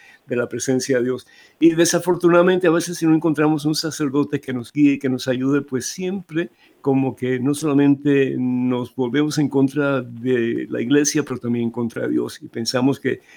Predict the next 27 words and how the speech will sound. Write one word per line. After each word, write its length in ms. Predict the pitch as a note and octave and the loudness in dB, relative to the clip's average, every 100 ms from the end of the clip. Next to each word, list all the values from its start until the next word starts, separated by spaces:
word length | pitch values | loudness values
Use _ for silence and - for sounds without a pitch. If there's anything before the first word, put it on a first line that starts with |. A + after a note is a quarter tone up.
| - - | -20 -6
la 140 | B2 | -6
culpa 360 | A2+ C3+ B2+ B2+ | 0 2 2 0
es 80 | G#2+ | -2
de 100 | A#2 | 4
Dios 400 | C3+ D#3 D3+ - | 6 6 4 -2
y 120 | B2+ | -4
que, 480 | - A#2+ B2 B2+ C#3 - | -2 -6 -4 -6 -8 -8
pues, 360 | B2+ A#2 - | -8 -8 -12
Dios 220 | A#2 B2 | -8 -8
tiene 220 | - B2+ A#2+ | -4 -4 -4
que 100 | A2+ | -6
ser 200 | B2+ B2 | -6 -4
malo. 220 | B2 A#2+ - - - - | -4 -6 -12 -20 -20 -10
Eh, 160 | C3 C3 | -8 0
eso 260 | D#3+ - | 0 4
yo 160 | F3 F3 | 6 6
lo 60 | |
experimenté 540 | F3 - D3+ C#3+ C3+ D3+ | 6 6 8 8 6 4
cuando 260 | D#3 C#3+ | 4 6
era 120 | C#3 C3+ | 4 2
jovencito, 680 | B2+ B2 A2+ D#3 C#3+ - _ - | 0 0 0 -2 -4 -6 _ -10
¿verdad? 400 | B2 B2+ C3 B2+ | -6 -2 -2 -4
Por 300 | - A#2+ A2+ _ | -4 -2 -2 _
todos 240 | - C#3 D3 | 2 4 4
los 160 | C#3+ | 2
traumas 400 | - C#3 C#3+ C#3+ | 0 2 4 2
que, 260 | C#3+ B2+ | 0 0